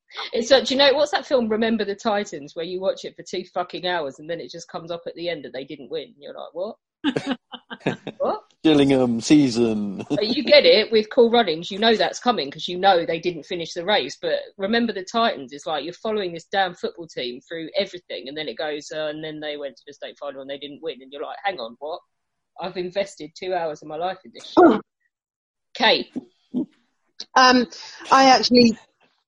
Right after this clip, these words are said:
Speaker 3: I, I really liked Super Saturday. It was a, a good idea. Um, I like the, the kind of whatever, but I think I would have to go with Catherine Switzer because it was, it was just a, an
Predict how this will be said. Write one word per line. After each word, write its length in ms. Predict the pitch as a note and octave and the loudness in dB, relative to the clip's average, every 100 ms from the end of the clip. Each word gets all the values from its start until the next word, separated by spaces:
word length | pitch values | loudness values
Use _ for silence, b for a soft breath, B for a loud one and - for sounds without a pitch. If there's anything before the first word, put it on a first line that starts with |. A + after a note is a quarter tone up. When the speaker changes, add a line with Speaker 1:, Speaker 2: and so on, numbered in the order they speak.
| - - - | -20 -2 4
Speaker 3:
I, 200 | C4 B3+ | 4 6
I 100 | C#4+ C4+ | 6 8
really 300 | B3+ C#4+ D4+ | 8 8 10
liked 260 | D4 D4 | 8 6
Super 220 | - C4 B3 | 2 0 2
Saturday. 580 | C4+ B3+ A#3 C4 D4+ - | 2 4 4 6 4 0
It 80 | A#3 | -2
was 180 | A#3 - _ - | -2 -6 _ 0
a, 400 | A3+ F3+ E3 A3+ | 4 6 8 6
a 40 | G3+ | 8
good 160 | G#3+ | 6
idea. 520 | G#3 G3+ G#3 A3 C4+ - _ - | 6 8 8 8 6 0 _ 2
Um, 400 | A3 G#3 G3+ G3 | 6 6 6 4
I 80 | G#3 | 6
like 300 | G3 G#3 G3 | 8 8 6
the, 240 | G#3 G3+ - | 6 6 4
the 160 | G#3 G3 | 4 4
kind 240 | - G3+ | 4 4
of 120 | G3 - _ _ _ _ | 4 0 _ _ _ _
whatever, 520 | G3+ F#3+ F#3+ A#3 A#3 _ | 4 6 8 6 4 _
but 240 | A3+ G#3+ B B B B - | 4 4 B B B B 0
I 60 | |
think 260 | A#3+ C4+ C#4 | 4 4 4
I 100 | D#4 | 6
would 100 | A#3+ A#3 | 6 6
have 140 | A#3 | 2
to 60 | G#3 | 2
go 140 | A3+ G#3 | 6 6
with 180 | G#3 - | 4 0
Catherine 400 | A3 G#3 A3 G3+ | -2 0 0 0
Switzer 420 | - G#3+ G3 A#3+ B3+ _ _ _ - A#3+ | 2 2 4 2 0 _ _ _ 0 4
because 420 | A3+ A#3+ G#3+ - b b b _ _ _ _ _ - | 6 6 4 0 b b b _ _ _ _ _ -4
it 180 | B3+ C4+ | 0 4
was, 340 | B3 A#3 - - - | 6 4 0 -14 -16
it 100 | A#3+ | -14
was 120 | G#3+ | -12
just 260 | - B3 - | -8 -8 -8
a, 220 | G#3+ C4 - | -6 -8 -6
an 100 | B3+ | -4